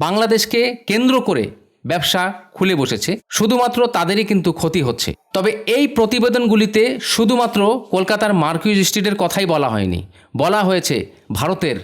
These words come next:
এক অর্থনীতির একটি অংশ। এজন্য দু দেশের মধ্যে সুসম্পর্ক খুবই জরুরি। আমার Facebook পেজের নিচে যে সমস্ত পশ্চিমবঙ্গের ভাইয়েরা গালি দিচ্ছেন, তাদেরকে আমি জানাই আন্তরিকভাবে ধন্যবাদ। আপনি যতই আমাকে গালি দেন,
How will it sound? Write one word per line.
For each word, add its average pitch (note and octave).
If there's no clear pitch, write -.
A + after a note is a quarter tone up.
এক D3
অর্থনীতির F3+
একটি D#3
অংশ। A2
এজন্য A3+
দু G3
দেশের A3
মধ্যে G3+
সুসম্পর্ক A3
খুবই B3
জরুরি। B2
আমার A3
Facebook G#3
পেজের G#3+
নিচে D3
যে E3+
সমস্ত G#3+
পশ্চিমবঙ্গের G#3
ভাইয়েরা D3
গালি F#3
দিচ্ছেন, D#3+
তাদেরকে F#3+
আমি F#3+
জানাই D#3
আন্তরিকভাবে E3
ধন্যবাদ। C#3
আপনি G#3+
যতই A3+
আমাকে A3+
গালি F3
দেন, D3+